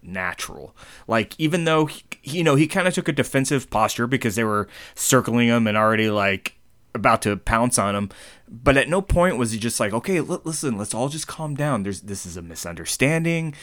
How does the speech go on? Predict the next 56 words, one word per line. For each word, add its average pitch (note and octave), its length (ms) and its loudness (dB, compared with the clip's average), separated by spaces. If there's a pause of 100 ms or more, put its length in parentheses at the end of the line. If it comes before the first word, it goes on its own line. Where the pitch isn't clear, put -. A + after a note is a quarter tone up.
(240)
Th-, - 140 -12
this A2 220 -4
is," G#2 240 -4
you A#2 100 0
know, A2+ 160 2
he's A#2 160 0
never, C#3 260 0
like, A2 300 0
giving A2 300 0
a F#2+ 80 -4
clear A2 640 0 (1000)
like, G#2 200 0 (220)
position A2 540 0
of, F#2+ 220 -6
like, G2 220 -4 (140)
what G#2+ 220 -4
he's G2 160 -6
thinking G#2+ 400 -2
or F#2 100 -4
what, F#2+ 320 -4
or F#2 80 -6
what F#2+ 180 -4
he G2+ 80 -2
was F#2 220 -6
doing. F2+ 520 -4
It, A2+ 160 -4
it B2+ 160 0
just C3 220 -2
escalates A#2+ 460 0
really A2+ 220 0
quickly, B2+ 320 0
and A2 80 0
all A#2 80 2
of A#2 60 0
a - 40 -4
sudden B2 160 2
he's A2 140 -2
just G#2+ 160 -2
holding B2+ 280 2
a A2+ 40 2
knife, A2 260 4 (200)
and B2 100 2
then A2 80 0
he's C#3+ 300 2
getting C3 340 4
aggressive, B2 560 2
and A2 80 -2
then, A2 140 0
and A#2 240 0
then A2+ 180 0
everybody A2+ 300 0
just A2 180 -6
gets A#2 160 -4
even G2 180 -4
more B2+ 220 2
aggressive, A#2+ 480 0